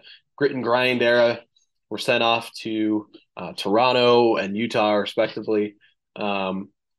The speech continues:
and then they, you know, got a good position in the draft lottery. They picked Ja Morant. Uh, and since then, they've been a team that's been, uh, in,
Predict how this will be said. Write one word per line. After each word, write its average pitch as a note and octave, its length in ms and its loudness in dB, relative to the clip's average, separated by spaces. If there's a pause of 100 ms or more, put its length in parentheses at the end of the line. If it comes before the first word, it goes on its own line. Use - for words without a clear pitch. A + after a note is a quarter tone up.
(340)
and A2+ 200 -2
then A#2 480 0
they, A2 500 2 (160)
you A#2 120 -2
know, G#2 140 -2
got G#2+ 320 -2 (1080)
a A2 300 -8 (100)
good A2+ 180 -2
position A2 380 -2
in G2+ 60 -4
the F#2+ 80 -6
draft A#2 360 -2
lottery. C3 480 2
They G2 160 -6
picked - 400 -6
Ja G2 180 0
Morant. G2+ 460 -2 (500)
Uh, F#2+ 440 -4
and G#2 280 -2
since A#2+ 340 -4
then, B2+ 420 2
they've A2 260 -2
been G#2+ 140 -2
a G2+ 100 -4
team A2+ 380 -4
that's G2+ 240 -6
been, G#2 460 -4 (460)
uh, G2 380 0 (440)
in, A2 420 0